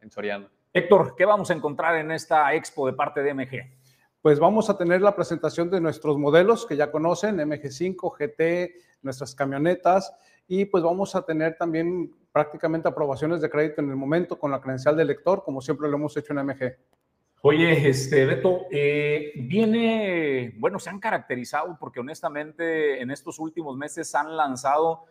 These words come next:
Speaker 2: al menos, eh, dos nuevos, eh, vehículos, ¿no? Este,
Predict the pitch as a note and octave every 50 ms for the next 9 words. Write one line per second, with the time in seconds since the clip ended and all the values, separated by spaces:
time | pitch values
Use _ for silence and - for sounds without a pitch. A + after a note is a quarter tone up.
0 | _ _ _ - C3 B2+ B2+ C3 C#3 D3 D#3 E3 D#3+ - - C#3 B2+ B2 A#2+ A#2
1 | A#2 A2+ A2+ A2 A2 A2 G#2+ G2+ F#2+ F#2 C3+ D#3+ F3 C3 C#3 C#3 C#3 D#3+ F3+ D#3
2 | C#3+ A#2+ - A2 G#2+ G#2+ G#2 G#2 G2+ G2+ G2 G2 G2 G2 F#2+ F#2+ F#2 E2+ G#2 A2+
3 | E3 G3 - - C3 G#2+ G2 E2+ E2+ G2+ B2 F#3 A3 A#3 C3+ A#2 - - - A2+
4 | A2+ -